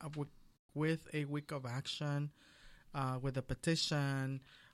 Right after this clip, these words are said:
We are sending letters to Kelly. People can send letters to our organization, um, or drawings, whatever it is. You know, not, not everybody has the ability to write, um, but,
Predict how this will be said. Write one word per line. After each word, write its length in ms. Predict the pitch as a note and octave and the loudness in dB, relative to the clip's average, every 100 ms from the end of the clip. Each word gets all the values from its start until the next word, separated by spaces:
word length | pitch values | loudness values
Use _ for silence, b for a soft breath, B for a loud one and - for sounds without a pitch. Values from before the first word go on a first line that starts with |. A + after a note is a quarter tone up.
| - | -2
We 220 | C#3 C#3 | 2 4
are 100 | C#3 | 4
sending 320 | D3 D3 D3+ C#3 | 4 4 4 4
letters 320 | C3+ C#3 C#3 | 4 4 0
to 100 | C#3+ | -6
Kelly. 540 | - D3+ D3 D3+ D3 | -2 0 2 2 0
People 260 | C#3+ C#3 C#3 | -2 -6 -4
can 140 | C3 | -4
send 220 | B2 C3 B2 | -2 -2 -2
letters 200 | B2 C3 | -4 -4
to 100 | C3 | -4
our 80 | A#2+ | -4
organization, 1160 | A#2+ A#2 B2 D#3+ E3 - D3+ C#3+ C#3 C#3 C#3 C3+ | -4 -4 -4 -2 -2 -2 -2 -2 0 -2 -4 -6
um, 640 | C3 B2 - B2 B2 B2 C3 - G#3 | -6 -6 -6 -8 -8 -10 -14 -20 -12
or 80 | A#2+ | -8
drawings, 640 | C3+ C#3+ D3 C#3+ C#3+ C3+ | 0 2 4 2 0 0
whatever 340 | D3+ G3 G3+ C#3+ | 2 4 4 4
it 60 | A#2+ | 2
is. 200 | A#2+ C#3 | -2 -2
You 60 | |
know, 120 | C#3+ | -2
not, 180 | D3+ C#3 | 0 0
not 280 | C#3 C3 C3+ | -2 -2 -2
everybody 300 | C#3 B2+ B2+ | -2 -2 -2
has 220 | C3 B2+ | -2 -6
the 100 | - | -6
ability 320 | A#2 A2+ A2+ A2 | -4 -4 -6 -8
to 120 | - | -8
write, 540 | A2 C3 B2+ A#2+ - - b b b b - | -4 -2 -2 -6 -10 -16 b b b b -8
um, 560 | C3+ A#2+ A#2 A2+ A#2+ - - - | -4 -2 -2 -4 -8 -10 -12 0
but, 260 | C#3+ C3+ | 2 2